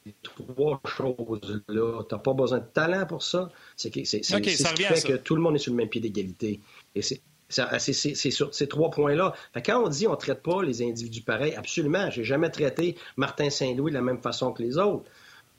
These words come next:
Speaker 1: Par contre, ça, ça avait rien à voir avec son éthique de travail. Si Martin Saint-Louis avait une éthique de travail moindre une journée, ben, on en discutait.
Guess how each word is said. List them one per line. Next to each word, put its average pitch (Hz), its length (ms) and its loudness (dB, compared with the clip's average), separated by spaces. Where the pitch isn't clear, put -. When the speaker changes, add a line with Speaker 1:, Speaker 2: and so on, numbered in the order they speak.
Speaker 1:
Par - 160 -4
contre, 196 280 2
ça, - 300 -6
ça 110 440 -4
avait 117 300 -6
rien 135 240 0
à 139 120 0
voir 139 120 2
avec 143 140 -2
son 131 140 0
éthique 123 280 -2
de 117 80 -2
travail. 117 580 -2
Si - 200 -2
Martin 131 300 2
Saint-Louis 139 340 2
avait 131 140 2
une 131 80 2
éthique 139 200 0
de 127 60 4
travail 120 340 0
moindre 135 440 2
une 120 100 2
journée, 123 460 2
ben, 113 180 -2
on 110 160 2
en 104 100 0
discutait. - 600 -2